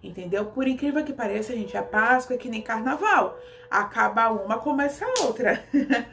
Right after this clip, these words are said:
<laughs> Entendeu? Então, assim, é, a, a indústria tá aí, o mercado tá aí. Tem muitas opções, opções maravilhosas, tem profissionais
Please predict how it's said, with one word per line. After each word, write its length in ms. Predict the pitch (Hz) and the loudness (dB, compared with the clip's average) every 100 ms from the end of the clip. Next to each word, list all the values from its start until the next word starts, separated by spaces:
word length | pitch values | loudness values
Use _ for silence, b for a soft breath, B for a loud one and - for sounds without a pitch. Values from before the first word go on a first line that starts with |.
| 226 | -10
<laughs> 560 | 254 277 254 233 - - | -10 -8 -10 -12 -18 -12
Entendeu? 580 | 226 233 214 196 233 254 B - | -4 -2 0 0 0 -2 B -16
Então, 260 | 208 247 254 | -4 2 2
assim, 420 | - - 269 220 | 2 0 0 0
é, 720 | 208 208 202 196 202 202 202 - - - - | 4 6 6 2 0 -4 -8 -12 -20 -20 -10
a, 300 | 131 - - | -8 -4 0
a 40 | 294 | 2
indústria 560 | 277 302 320 320 262 | 4 2 2 0 0
tá 120 | 254 | 2
aí, 200 | 220 214 | 4 2
o 40 | 226 | 0
mercado 520 | 226 240 254 254 254 | -4 -2 2 2 0
tá 120 | 233 | -2
aí. 380 | 202 185 202 247 - B B - | 0 0 -2 -6 -14 B B -4
Tem 160 | 330 | -2
muitas 600 | 392 349 330 381 349 302 | 0 0 0 2 4 4
opções, 580 | 262 254 247 - 226 226 | 4 0 -2 -4 -4 2
opções 340 | 247 247 269 254 | 2 2 -2 2
maravilhosas, 720 | 285 311 277 269 214 214 220 | 2 2 0 2 2 2 -2
tem 100 | 247 | -6
profissionais 680 | 254 254 254 262 247 247 | -6 -6 -2 0 0 -2